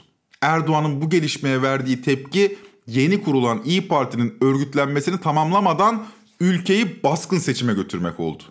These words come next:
Yeni kurulan İYİ Parti'nin mecliste beş vekili vardı. Ancak örgütlenmesi henüz tamamlanmamıştı.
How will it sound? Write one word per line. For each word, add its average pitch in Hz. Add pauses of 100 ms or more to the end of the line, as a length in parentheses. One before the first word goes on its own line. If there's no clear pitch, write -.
(200)
Yeni 170
kurulan 139
İYİ 160
Parti'nin 131
mecliste 170
beş 240
vekili 175
vardı. 92 (320)
Ancak 143 (340)
örgütlenmesi 135
henüz 190
tamamlanmamıştı. 180